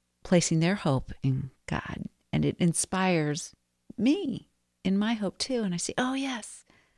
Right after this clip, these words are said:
there it is. See, there's, there's the good of God manifest right there."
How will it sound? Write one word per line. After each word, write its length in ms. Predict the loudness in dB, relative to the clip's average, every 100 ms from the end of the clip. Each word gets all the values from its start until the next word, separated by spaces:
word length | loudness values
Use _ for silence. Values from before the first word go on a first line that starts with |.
| _ _ 2
there 160 | 4
it 60 | 6
is. 320 | 6 6 2
See, 180 | -2 0
there's, 420 | 2 4 2 2
there's 380 | 4 4 4 -2 -6 _ _ _ _ _ _ _ _
the 160 | 6 6
good 340 | 12 10 12
of 160 | 6 4
God 520 | 4 2 0 -4 -6 -4
manifest 520 | 2 2 2 -2 -4 -2
right 320 | 2 2 0
there." 340 | -6 -6 -14